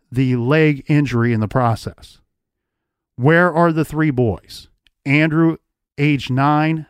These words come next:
Alexander, age seven, and Tanner, age five. John says a friend of his, Joanne Taylor, was put in charge of returning the boys to Tanya's home.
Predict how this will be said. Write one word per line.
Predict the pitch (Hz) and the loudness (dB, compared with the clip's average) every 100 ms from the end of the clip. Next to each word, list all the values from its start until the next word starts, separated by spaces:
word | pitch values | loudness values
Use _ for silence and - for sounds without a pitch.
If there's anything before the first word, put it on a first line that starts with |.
| _ | _
Alexander, | 131 135 127 113 143 147 147 147 151 | -4 -2 -2 -2 0 2 0 -2 -4
age | 135 120 | -4 -4
seven, | - 165 147 143 139 _ | -6 -2 0 0 -2 _
and | 117 | -10
Tanner, | - 156 151 143 - | -6 -4 -2 -2 -2
age | 139 127 | -4 -4
five. | - 139 123 95 _ _ _ _ _ _ _ _ _ _ _ _ _ _ | -4 -2 0 -2 _ _ _ _ _ _ _ _ _ _ _ _ _ _
John | 143 170 214 | 2 2 2
says | - 190 156 | 0 0 0
a | |
friend | 131 - 185 185 185 | -4 -4 0 0 0
of | 123 117 | -2 -4
his, | 101 90 - - _ _ _ _ _ 104 | -6 -12 -18 -20 _ _ _ _ _ -4
Joanne | - 147 175 175 170 | 0 2 2 0 -2
Taylor, | - 151 135 82 _ _ _ _ _ _ | -2 -2 -2 -6 _ _ _ _ _ _
was | 127 - | -4 0
put | 185 202 | 0 0
in | 196 | 0
charge | - 175 156 | 0 0 2
of | 147 | 0
returning | 131 123 - 180 196 202 | 0 -4 -6 -4 -2 0
the | 180 | -2
boys | 120 143 156 147 | -2 0 0 -2
to | - | -8
Tanya's | 113 147 139 135 127 | -6 -4 -2 -2 -2
home. | - 135 98 - | -2 -2 -4 -12